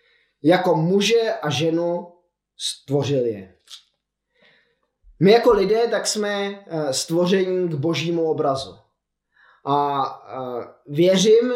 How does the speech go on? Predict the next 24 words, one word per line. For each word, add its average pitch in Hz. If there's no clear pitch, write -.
že 156
to 202
platí 180
o 185
každém 185
člověku. 147
Že 151
jenom 214
někteří 214
lidi 208
to 202
o 196
tom 208
ještě 208
neví, 135
že 147
byli 156
k -
tomuto 170
účelu, 160
s 117
tímhletím 165
posláním 160
stvoření. 143